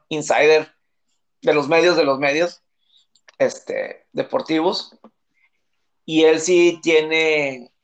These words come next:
esa i-, que muy, gente muy cercana y dice, "Estoy dispuesto a apostar".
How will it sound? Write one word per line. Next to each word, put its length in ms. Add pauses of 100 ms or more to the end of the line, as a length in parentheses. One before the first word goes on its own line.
esa 320
i-, 280 (1300)
que 160
muy, 220
gente 440
muy 140
cercana 400
y 60
dice, 340 (420)
"Estoy 280
dispuesto 360
a 40
apostar". 540